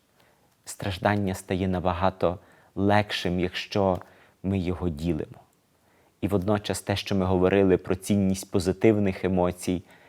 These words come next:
вони розквітають, коли ми ними ділимося.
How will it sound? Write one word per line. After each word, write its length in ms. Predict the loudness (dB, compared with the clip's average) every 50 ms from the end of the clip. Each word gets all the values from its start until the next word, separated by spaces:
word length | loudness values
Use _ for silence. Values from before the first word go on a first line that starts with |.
| -20 _ _ -4
вони 240 | -2 0 2 2 2
розквітають, 1120 | 0 0 -2 -2 -4 -6 -6 -4 -2 -2 -2 0 2 4 4 4 4 2 0 -2 -4 -4
коли 240 | -2 0 0 2 2
ми 120 | 2 2
ними 480 | 2 2 2 2 2 2 2 0 -2 -4 -8 _ _ _ -20 -20 -20 _ -10
ділимося. 800 | -4 0 2 2 2 2 0 -4 -6 -10 -10 -10 -10 -12 -14